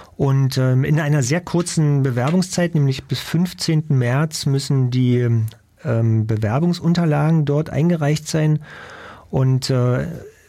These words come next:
und, äh, also ausgelobt sind, ähm, ist ein zweistelliger Millionenbetrag, der also nach Aussage auch der Bitkom durchaus bis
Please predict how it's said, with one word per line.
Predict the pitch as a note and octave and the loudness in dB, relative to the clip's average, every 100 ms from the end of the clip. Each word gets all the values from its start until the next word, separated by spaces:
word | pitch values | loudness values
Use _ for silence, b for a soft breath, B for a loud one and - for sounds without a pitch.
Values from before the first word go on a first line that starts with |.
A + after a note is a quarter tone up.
| - | -12
und, | C#3 B2+ B2+ | -2 0 0
äh, | C3+ B2 B2 | 0 2 2
also | B2+ A#2+ A#2 | 0 0 0
ausgelobt | - F3+ - E3+ D#3+ E3+ | 0 -2 -2 0 0 -2
sind, | - D#3+ D3 D3 C#3 D3+ | -2 0 2 2 0 -2
ähm, | C3+ B2+ C3 | 0 2 2
ist | C3 C#3+ | 0 0
ein | C3 | 0
zweistelliger | - D3 - D#3 C#3+ C#3 | 0 -2 0 0 0 2
Millionenbetrag, | C3 A#2+ A#2 D#3 G3 F#3 - D#3+ D#3+ - | 2 2 2 2 0 -2 -2 -2 -2 -2
der | C3+ C3+ C#3 | -2 0 0
also | B2+ B2+ B2+ B2+ | 2 2 2 2
nach | B2 B2+ A#2+ - | 2 0 0 0
Aussage | C3+ C#3+ C3 B2+ | 0 0 0 0
auch | |
der | - | 0
Bitkom | A2+ C#3 - C#3+ C3+ | -2 -4 0 0 2
durchaus | C3+ - B2 C#3 | 0 0 -2 0
bis | C#3+ - - | -2 -4 -8